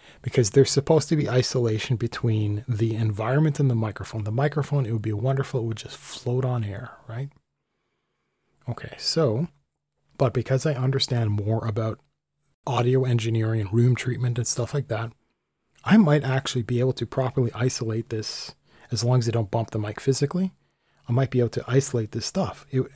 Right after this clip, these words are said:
I would just, I would take it off of the desk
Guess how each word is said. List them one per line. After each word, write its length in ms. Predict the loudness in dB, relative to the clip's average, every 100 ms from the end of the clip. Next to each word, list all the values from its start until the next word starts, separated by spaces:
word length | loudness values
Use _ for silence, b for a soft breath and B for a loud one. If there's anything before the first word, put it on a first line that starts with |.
| -18 -4 2
I 40 |
would 160 | 2 4
just, 380 | 0 -2 -12 -20 _ _ _ _
I 100 | -4
would 120 | -4
take 300 | 0 2 4
it 80 | 2
off 320 | -4 -6 -4
of 320 | -6 -6 -12 -12 -6
the 100 | -4
desk 520 | -4 -8 -12 -14